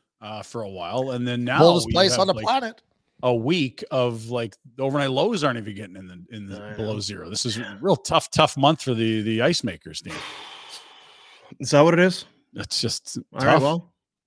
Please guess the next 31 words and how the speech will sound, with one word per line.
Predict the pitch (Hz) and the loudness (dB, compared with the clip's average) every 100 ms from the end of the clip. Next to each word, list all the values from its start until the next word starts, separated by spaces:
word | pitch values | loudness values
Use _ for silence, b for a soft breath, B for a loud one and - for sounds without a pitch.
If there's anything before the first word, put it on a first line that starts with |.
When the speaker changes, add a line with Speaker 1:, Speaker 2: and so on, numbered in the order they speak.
| - | -10
Speaker 1:
Too | 131 | -8
cold | - 131 156 | 0 0 0
to | |
flood, | - 170 175 | 0 0 0
too | - 156 | 0 0
warm | 156 180 | 0 0
to | |
Speaker 3:
T's | 175 151 | 0 2
and | |
Speaker 1:
flood. | 143 | 2
Speaker 3:
P's | 165 160 - - - | 2 2 0 -4 -6
for | - 123 | -4 0
all | 139 | 2
Speaker 1:
Yeah. | 131 | 4
Speaker 3:
the, | 127 117 | 2 2
uh, | 110 | -2
the | 110 | -2
ice | 117 139 117 | -4 -4 -6
makers | 95 - 92 | -10 -12 -16
out | 85 85 | -14 -12
Speaker 1:
That's | 85 - | -8 -6
Speaker 3:
there. | |
Speaker 1:
right. | 104 | -6
Speaker 3:
T's | 101 123 123 | -6 -8 -8
and | - 107 123 120 - | -8 -6 -6 -8 -10
P's. | 101 117 98 - | -10 -8 -8 -6
Uh, | - 151 180 190 196 185 185 185 185 180 | 4 8 8 8 8 8 6 6 4 4
it's | 180 | 2
the | 175 | 2
All-Star | 170 165 - 165 151 | 4 2 2 2 2
break. | 135 139 139 - | 2 2 0 -8